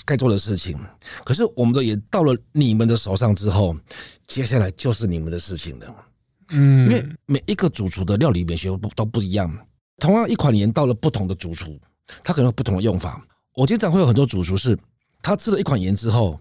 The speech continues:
Speaker 1: 他眼睛为之一亮，他会跟我说：“诶，这款盐让我联想到什么东西？”可能联想到某种蔬菜
Speaker 2: 嗯。
Speaker 1: 或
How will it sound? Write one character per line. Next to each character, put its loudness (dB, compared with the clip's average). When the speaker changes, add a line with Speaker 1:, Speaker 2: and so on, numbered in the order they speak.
Speaker 1:
他 -2
眼 -2
睛 -2
为 -2
之 -6
一 -8
亮， 0
他 -2
会 2
跟 -2
我 0
说 -4
：“诶， -4
这 -6
款 -2
盐 -4
让 -2
我 -2
联 -2
想 -4
到 -2
什 -10
么 -8
东 -4
西？” -6
可 -12
能 -10
联 -2
想 -4
到 -6
某 0
种 -4
蔬 -6
菜 -2
Speaker 2:
嗯。 6
Speaker 1:
或 2